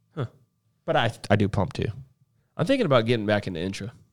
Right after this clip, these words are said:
Speaker 2: Yeah, tactical that up.
Speaker 1: Yeah,
Speaker 2: Wait,
Speaker 1: tactical
Speaker 2: wait
Speaker 1: that
Speaker 2: till the
Speaker 1: up.
Speaker 2: core hydrate comes out, the stick packs.
Speaker 1: 'Cause I think I might actually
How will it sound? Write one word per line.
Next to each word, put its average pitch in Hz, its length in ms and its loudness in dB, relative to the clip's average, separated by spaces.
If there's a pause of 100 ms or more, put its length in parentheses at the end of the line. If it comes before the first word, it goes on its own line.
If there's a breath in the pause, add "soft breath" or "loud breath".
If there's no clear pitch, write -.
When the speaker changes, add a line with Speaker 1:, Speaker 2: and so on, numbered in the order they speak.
(1040)
Speaker 2:
Yeah, 277 200 -4
tactical 143 600 0
that 120 220 0
up. 175 200 2
Speaker 1:
Yeah, 147 100 2
Speaker 2:
Wait, 139 140 10
Speaker 1:
tactical 165 280 6
Speaker 2:
wait 202 60 10
Speaker 1:
that 226 60 10
Speaker 2:
till 247 120 10
the 233 80 10
Speaker 1:
up. - 80 6
Speaker 2:
core 190 300 8
hydrate 165 460 4
comes 180 200 -6
out, 185 240 -6
the 127 220 -2
stick 147 260 -4
packs. 165 240 -2
Speaker 1:
'Cause 127 80 6
I - 20 2
think 170 160 4
I 214 40 4
might 165 260 4
actually 117 500 2